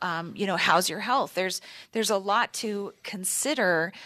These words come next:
before pulling that Social Security trigger. And, um,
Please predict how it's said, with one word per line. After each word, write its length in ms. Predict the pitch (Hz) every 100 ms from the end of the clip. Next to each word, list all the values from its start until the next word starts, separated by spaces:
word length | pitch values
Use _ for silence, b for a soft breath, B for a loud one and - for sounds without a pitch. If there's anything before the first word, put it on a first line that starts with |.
| B B
before 360 | 202 196 208 208
pulling 380 | - 196 196
that 280 | 180 170 170
Social 360 | - 196 185 175
Security 520 | 185 - 170 156 151
trigger. 560 | 156 247 262 180 123 - B B B -
And, 560 | 190 180 180 175 170 - -
um, 440 | 185 170 160 156